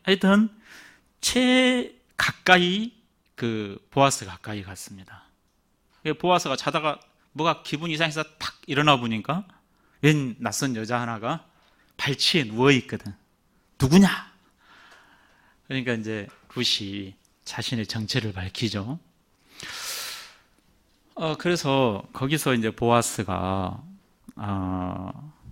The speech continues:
"네가 젊은 사람은, 젊은 남자를 쫓지 않고, 어, 나에게 왔구나." 하면서 굉장히 또 룻을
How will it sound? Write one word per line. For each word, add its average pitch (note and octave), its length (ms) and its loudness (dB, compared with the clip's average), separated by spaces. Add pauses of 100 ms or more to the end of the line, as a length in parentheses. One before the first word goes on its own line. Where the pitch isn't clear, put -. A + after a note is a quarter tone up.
(2000)
"네가 A#2 220 8
젊은 C#3 480 10
사람은, C#3+ 480 8
젊은 A#2 400 4
남자를 B2 480 0
쫓지 - 340 -6
않고, F#2+ 720 -6 (420)
어, F#2+ 260 -14
나에게 G#2 380 0
왔구나." F#2+ 440 -6
하면서 G#2+ 260 -6
굉장히 D3+ 640 0
또 D3+ 160 -2
룻을 A#2+ 460 -4